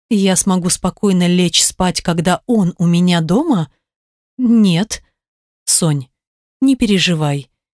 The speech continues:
Я к тебе приставать не буду. Вижу, что тебе сон больше нужен, чем я. Так что иди зубки почисть,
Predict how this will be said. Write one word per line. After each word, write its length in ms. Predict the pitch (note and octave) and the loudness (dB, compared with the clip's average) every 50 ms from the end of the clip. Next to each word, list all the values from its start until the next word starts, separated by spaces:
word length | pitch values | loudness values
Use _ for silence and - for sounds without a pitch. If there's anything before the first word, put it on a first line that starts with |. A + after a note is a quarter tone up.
| _ _ _ - | _ _ _ -2
Я 220 | B3 A#3+ B3 B3+ B3 | 0 2 2 0 -2
к 100 | - - | -2 -2
тебе 240 | - A#3 A#3 A#3+ | -2 0 0 0
приставать 680 | A3+ - A3 G3 - - F#3+ E3+ E3+ E3+ E3 - - - | 0 -2 -2 -2 -2 -2 -2 -2 0 -2 -2 -4 -2 0
не 160 | G#3 G3+ G3+ | 2 2 2
буду. 480 | F3+ E3 D#3+ D#3+ C3+ D3+ D3+ D3 - _ _ _ _ _ _ - | 0 0 -4 -4 -2 -2 -4 -4 -6 _ _ _ _ _ _ -4
Вижу, 400 | - C#4 C4+ D#4 D#4+ D4+ A3 F#3 | -2 0 2 2 2 2 2 0
что 200 | - - - E3+ | -2 -2 -4 -4
тебе 240 | - G3 E3+ F3+ E3+ | -2 -2 -2 0 0
сон 340 | - - C4 C4 C4 A#3 F#3+ | 0 0 0 2 2 2 2
больше 380 | F#3+ B3 C#4 C4 - - G#3 | 2 0 -2 -2 -2 -2 0
нужен, 420 | E3+ E3 E3 D#3 C#3+ E3 D#3+ D3+ - _ - | 0 2 0 0 0 0 -2 -2 -4 _ -6
чем 200 | - F3 D#3+ D#3+ | -4 -2 0 0
я. 340 | D#3 D#3 D#3+ D#3+ D#3 C#3+ - _ _ _ _ _ _ - | 0 0 0 0 0 -2 -6 _ _ _ _ _ _ -6
Так 160 | - F3 - | -6 -4 -2
что 180 | - - - F#3 | -4 -4 -4 -6
иди 440 | - - - F#3+ F#3+ F#3 A3+ A3 F#3+ | -6 -2 -2 0 0 2 2 2 2
зубки 340 | D#3 F3 F3+ - - - - | 2 0 -2 -2 -4 -8 -8
почисть, 640 | - - D#3 - - - E4 - - - - - | -6 -6 -4 -2 -2 -4 -2 -4 -6 -8 -10 -14